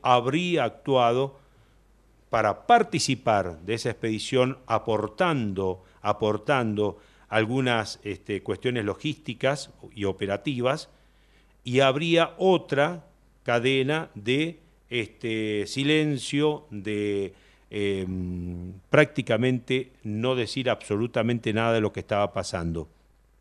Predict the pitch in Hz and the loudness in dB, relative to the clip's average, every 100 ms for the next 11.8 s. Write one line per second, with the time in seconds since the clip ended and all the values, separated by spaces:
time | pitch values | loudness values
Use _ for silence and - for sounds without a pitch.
0 | - 143 233 - _ _ - 110 123 135 | -6 -4 -4 -8 _ _ -4 0 4 2
1 | 127 110 - 127 143 165 - _ _ _ | 2 -2 2 4 4 0 -8 _ _ _
2 | - 90 98 107 123 - _ _ _ _ | -14 -4 -2 0 -2 -4 _ _ _ _
3 | _ - 110 110 - 110 127 127 120 104 | _ -4 2 2 2 2 2 2 -2 -2
4 | 123 120 110 107 90 92 87 - 104 107 | -2 -2 -2 -4 -4 -10 -12 -10 0 2
5 | 107 113 127 117 117 104 98 85 76 73 | 2 2 0 0 0 0 -2 -4 -8 -12
6 | _ _ _ _ _ _ _ 107 110 139 | _ _ _ _ _ _ _ 0 6 8
7 | 139 131 127 185 190 185 139 143 117 104 | 8 4 0 4 6 6 6 8 8 6
8 | 113 135 120 127 120 - _ _ _ - | 0 -2 2 2 2 -10 _ _ _ -2
9 | 127 - 123 120 113 190 196 - 151 151 | 0 2 2 2 2 2 2 4 2 2
10 | 131 120 110 107 - 165 156 139 - 143 | 0 2 2 2 0 2 2 0 0 0
11 | 139 113 113 95 113 101 92 - | 0 0 -4 -4 -4 -4 -4 -8